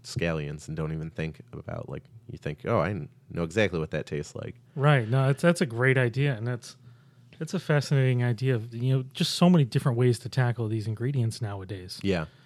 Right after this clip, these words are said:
Speaker 2: Um, you know, from, you know, salt curing to
Speaker 1: Mm-hmm.
Speaker 2: fermenting, you know,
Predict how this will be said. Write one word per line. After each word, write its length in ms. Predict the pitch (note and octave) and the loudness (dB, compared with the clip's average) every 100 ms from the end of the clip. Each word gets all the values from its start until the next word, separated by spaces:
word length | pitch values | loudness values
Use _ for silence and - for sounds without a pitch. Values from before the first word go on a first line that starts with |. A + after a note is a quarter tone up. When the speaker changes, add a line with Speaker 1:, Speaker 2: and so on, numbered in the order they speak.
| - - _ _ _ - _ | -20 -20 _ _ _ -20 _
Speaker 2:
Um, 320 | A#2 A2 A2 | -4 -2 -2
you 120 | A2+ D3 | 2 4
know, 120 | A#2+ | 4
from, 380 | - A2+ G#2 G2+ _ _ - | 0 -4 -6 -12 _ _ -4
you 100 | A2+ | -4
know, 60 | |
salt 340 | G2 - D3 - | 0 2 2 2
curing 520 | - B2 A#2 A#2 A2+ | 0 2 2 2 0
to 180 | - A#2+ | -2 -2
Speaker 1:
Mm-hmm. 220 | G#2 F#2 | 0 0
Speaker 2:
fermenting, 920 | F2+ C#3 C3 B2 A2+ A#2 A2+ A2+ G2+ B2 | 2 4 6 4 2 0 0 0 -2 -4
you 100 | A#2 | -2
know, 180 | G#2 | -4